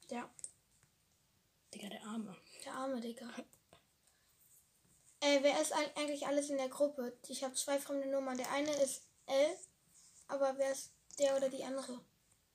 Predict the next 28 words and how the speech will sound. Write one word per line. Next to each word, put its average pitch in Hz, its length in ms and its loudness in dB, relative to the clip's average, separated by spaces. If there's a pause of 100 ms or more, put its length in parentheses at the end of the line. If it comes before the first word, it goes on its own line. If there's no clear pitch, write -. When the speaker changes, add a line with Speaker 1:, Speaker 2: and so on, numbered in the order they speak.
(1800)
Speaker 2:
Es 226 160 -4
kann 233 160 4
sein, 240 200 6
dass 233 140 2
es - 400 8 (1300)
Speaker 1:
Ach 269 100 -2
so, 311 180 4
das 294 180 6
ist 285 160 -6
bestimmt 285 520 0
Dings 277 360 0
wieder. 254 320 -4 (380)
Hast 285 140 -6
du 285 120 0
wieder 277 300 2
den 277 200 2
aus 269 180 -4
Halle 285 220 0
eingeladen? 311 540 -6 (120)
Speaker 2:
Ja. 247 220 -2 (540)
Speaker 1:
Dann 277 120 -6
ist 262 220 -4
der 254 160 0
das. 254 320 -10 (500)
Speaker 2:
Und 269 200 4
dann 269 180 6
noch 262 320 2 (500)
L 240 320 4